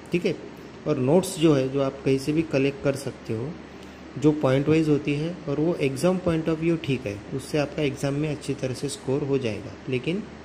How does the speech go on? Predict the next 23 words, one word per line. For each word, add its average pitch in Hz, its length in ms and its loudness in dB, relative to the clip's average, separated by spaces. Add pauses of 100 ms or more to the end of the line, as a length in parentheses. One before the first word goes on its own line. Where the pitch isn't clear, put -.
(840)
knowledge 175 440 6
is - 80 -2
most 156 320 2
important, 139 680 -2
I 131 240 -2
think, 123 300 -4 (100)
than 123 160 -2 (120)
percentage। 113 680 -4 (1900)
तो 147 80 4
मैं 151 240 2
टेक्स्ट 143 220 2
बुक 151 100 4
से 160 160 0
पढ़ाने 131 340 0
वाला 120 200 0
हूँ, 156 100 -4
क्योंकि 139 220 -2
मेरा 135 460 0
एम 147 240 4
जो 139 100 2
है, 135 100 4
वो 135 140 2
आपके 139 560 -2